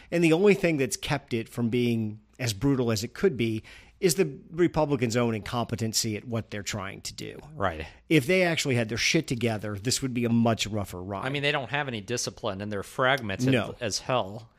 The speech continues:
Speaker 1: But Biden is definitely in the barrel right now.
Speaker 2: Yeah.
Speaker 1: And sooner or later, he is gonna have to come out and sit with somebody and talk about this, which I think that's really what the whole, that,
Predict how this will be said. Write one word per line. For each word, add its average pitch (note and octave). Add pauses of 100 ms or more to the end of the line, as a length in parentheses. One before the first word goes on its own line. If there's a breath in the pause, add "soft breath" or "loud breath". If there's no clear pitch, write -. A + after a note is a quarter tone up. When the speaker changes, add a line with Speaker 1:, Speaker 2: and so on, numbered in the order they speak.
(300 soft breath)
Speaker 1:
But C#3
Biden F#3+
is C3
definitely B2 (120)
in B2+
the A#2+
barrel G#2+
right A2+
now. G#2
Speaker 2:
Yeah. A2
Speaker 1:
And B2+
sooner G3
or G#3+
later, F3+ (260 loud breath)
he D#3+
is F3+
gonna F3
have D#3+
to -
come D#3+
out A2+
and A2+
sit -
with C3
somebody A2
and A#2+
talk -
about G#2
this, - (320 loud breath)
which B2+
I C3+
think C#3
that's C#3
really B2+
what A2+
the G#2
whole, A2 (420 soft breath)
that, D#3+